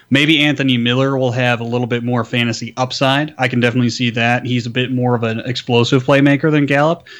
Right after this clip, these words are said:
Uh, but I think that, um, I just, I, I loved the tenacity which, uh, Gallup played in, at Colorado State. He absolutely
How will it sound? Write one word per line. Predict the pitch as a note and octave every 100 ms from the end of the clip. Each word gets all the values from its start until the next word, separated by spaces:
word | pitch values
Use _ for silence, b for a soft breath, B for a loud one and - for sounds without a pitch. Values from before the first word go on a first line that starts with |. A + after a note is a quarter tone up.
| B B -
Uh, | A#2 A2+ A2
but | A2 A#2+ A#2 A#2+ _ _ _ _ -
I | C3+
think | C3 D3+ C3
that, | B2+ C3 B2 A#2+ - - _ _ _ -
um, | A#2+ A2+ G#2+ G#2 G#2+ _ _ _ _ _ _ _ _ _ -
I | D3
just, | B2+ A#2+
I, | D3+
I | C#3 C#3+
loved | C3+ C3+ C#3+ C#3+
the | B2+ B2+ A#2+
tenacity | - A#2+ A#2+ B2 C3+ C3
which, | B2+ B2 - - _ -
uh, | A#2+
Gallup | A2+ A#2+ A#2+ A2+
played | - A#2+ A#2 A#2 A#2 _
in, | - B2 A#2 A2+ -
at | B2
Colorado | - C3 B2 A#2+ A2+
State. | - C3 B2 B2 b b b
He | - B2
absolutely | B2 C3 C#3 B2 A2+